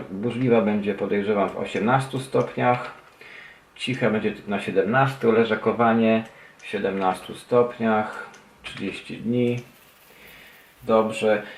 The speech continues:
E, zrobię, e, zrobię, pszenicę generalnie powinno się zrobić tylko na burzliwej, a ja zrobię na dwustopniową, dlatego że oddzielę,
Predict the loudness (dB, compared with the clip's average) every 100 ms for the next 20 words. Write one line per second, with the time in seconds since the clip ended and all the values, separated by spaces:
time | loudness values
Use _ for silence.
0 | -12 0 2 4 6 6 8 10 8 6
1 | 0 2 4 6 6 8 8 6 0 4
2 | 6 6 8 10 10 10 8 6 4 4
3 | 2 2 4 4 2 0 2 4 2 2
4 | 0 2 4 6 8 8 6 8 8 8
5 | 6 4 6 4 4 2 2 4 6 6
6 | 6 4 2 4 4 2 2 4 6 4
7 | 4 4 6 8 6